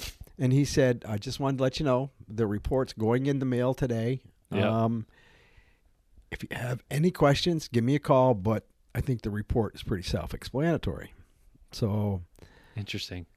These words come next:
Speaker 1: I said, "Okay."
Speaker 2: <laughs> And now you're wait-, it's like waiting on, for Christmas or something. You're
Speaker 1: Yeah.
Speaker 2: like, "When is that package coming?"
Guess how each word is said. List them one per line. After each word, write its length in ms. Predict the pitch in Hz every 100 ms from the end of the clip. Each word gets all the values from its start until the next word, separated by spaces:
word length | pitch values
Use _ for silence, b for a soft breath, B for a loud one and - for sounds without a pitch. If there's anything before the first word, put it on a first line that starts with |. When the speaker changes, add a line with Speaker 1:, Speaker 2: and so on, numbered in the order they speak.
| _ _ -
Speaker 1:
I 80 | 85
said, 180 | - 104
"Okay." 400 | - 196 202 -
Speaker 2:
<laughs> 60 | -
And 140 | 101 98
now 100 | 101
you're 120 | 98
wait-, 180 | 104 107
it's 140 | 98
like 140 | 98
waiting 300 | 104 107 110 110
on, 140 | 98
for 140 | -
Christmas 440 | 107 123 - 110 -
or 40 |
something. 360 | 101 117 - 156
You're 100 | 139
Speaker 1:
Yeah. 140 | 175
Speaker 2:
like, 80 | 196
"When 140 | 131 143
is 100 | 131
that 200 | 135 127
package 380 | 135 135 113 -
coming?" 300 | 107 101